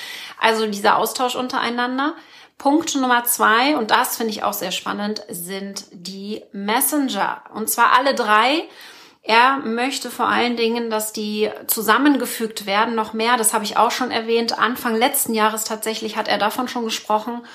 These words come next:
WhatsApp, Messenger, also der Facebook Messenger und Instagram, Direct Messages über Instagram, das soll ineinander verschmolzen werden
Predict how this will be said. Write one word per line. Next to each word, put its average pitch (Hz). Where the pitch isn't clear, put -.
WhatsApp, 247
Messenger, 247
also 190
der 185
Facebook 220
Messenger 214
und 233
Instagram, 233
Direct 202
Messages 104
über 196
Instagram, 208
das 208
soll 247
ineinander 226
verschmolzen 208
werden 254